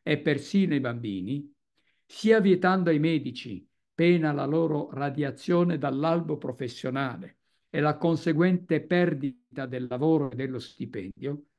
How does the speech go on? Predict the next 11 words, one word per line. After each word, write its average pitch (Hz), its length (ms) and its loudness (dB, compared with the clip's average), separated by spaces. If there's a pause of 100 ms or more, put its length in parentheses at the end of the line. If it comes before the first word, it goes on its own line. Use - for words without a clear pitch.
(220)
di 139 220 0
attestare 190 840 2
la 156 220 -2
correlazione 156 1120 0 (300)
tra 143 180 2
le 139 100 2
morti 156 560 2
e 123 160 -6
le 127 100 -2
malattie 131 600 0
invalidanti 147 1080 -2